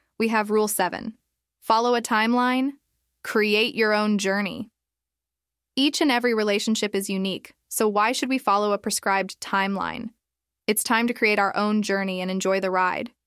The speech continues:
Did you know that a whopping sixty percent of daters now disregard traditional waiting rules for calling or texting back?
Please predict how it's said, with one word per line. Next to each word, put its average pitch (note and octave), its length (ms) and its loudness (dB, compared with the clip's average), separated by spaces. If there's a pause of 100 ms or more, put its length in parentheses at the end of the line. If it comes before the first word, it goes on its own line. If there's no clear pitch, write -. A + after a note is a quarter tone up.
(380)
Did A#3 160 -2
you F4+ 100 2
know D4 200 2
that D4 120 0
a G#3+ 60 0
whopping G#3 400 2
sixty A#3 400 -2
percent G#3 380 -2
of G3 80 -6
daters G3 400 -2
now F#3+ 200 0
disregard F#3+ 600 -2
traditional F#3+ 560 -4
waiting F#3+ 380 0
rules G3 360 -4
for F#3+ 140 -6
calling F#3+ 480 -2
or F3 60 -4
texting F#3 440 -6
back? F3+ 480 -4